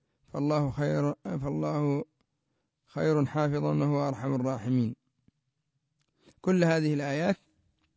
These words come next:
ساقها المصنف لإثبات صفة عظيمة من صفات الله عز وجل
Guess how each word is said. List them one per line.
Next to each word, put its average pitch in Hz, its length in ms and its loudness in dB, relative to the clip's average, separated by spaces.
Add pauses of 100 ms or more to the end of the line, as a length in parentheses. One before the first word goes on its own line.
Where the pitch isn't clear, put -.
(300)
ساقها 151 380 0
المصنف 147 540 -2
لإثبات 143 520 -6
صفة 156 400 0 (720)
عظيمة 160 400 2
من 139 100 -2
صفات 131 380 -6
الله 135 180 -4
عز 135 360 -4
وجل 147 360 -4